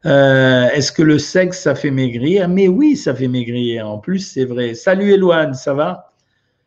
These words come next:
Y a-t-il une portion de viande rouge à ne pas dépasser par semaine ? Oui, Théo Antoine, c'est cinq cents grammes. Euh, régime protéines matin et soir et repas,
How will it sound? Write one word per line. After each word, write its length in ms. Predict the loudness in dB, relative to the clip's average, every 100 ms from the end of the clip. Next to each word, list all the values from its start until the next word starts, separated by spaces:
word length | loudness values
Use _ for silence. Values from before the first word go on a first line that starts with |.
| _ -4
Y 80 | -2
a-t-il 260 | -2 -4
une 180 | -4 -6
portion 460 | -6 -8 -6 -8 -4
de 40 |
viande 220 | -4 -4
rouge 220 | -4 -4 -4
à 40 |
ne 80 | -4
pas 120 | -2
dépasser 380 | -2 -4 -6 -6
par 140 | -8
semaine ? 400 | -8 -4 -4 -4
Oui, 260 | -4 -4 -4
Théo 300 | -4 -2 -2
Antoine, 360 | -4 -4 -4
c'est 140 | -6 -10
cinq 220 | -8 -8
cents 200 | -6 -8
grammes. 380 | -8 -8 -10 -12 _ _ _ _ _ _ _ -6
Euh, 160 | -2 0
régime 360 | 0 -2 -4
protéines 340 | -4 -2 -2 -2
matin 240 | -4 -4
et 80 | -6
soir 260 | -4 -4 -4
et 60 |
repas, 320 | -6 -6 -6